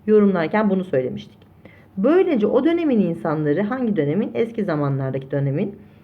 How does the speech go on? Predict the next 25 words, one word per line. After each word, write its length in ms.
Çıplak 480
gözle 260
görülebilen 640
gök 220
cisimlerini 540
bir 220
araç 220
olmadan 520
da 60
inceleyebilmişlerdir. 1160
Böyle 260
de 100
devam 280
edebilir. 440
Evet, 240
inceleyebiliyorlardı 920
çünkü 200
ışık 260
kirliliği 340
yoktu. 400
C'ye 280
bakalım. 360
Neyse 380
ki 160
günümüzde 640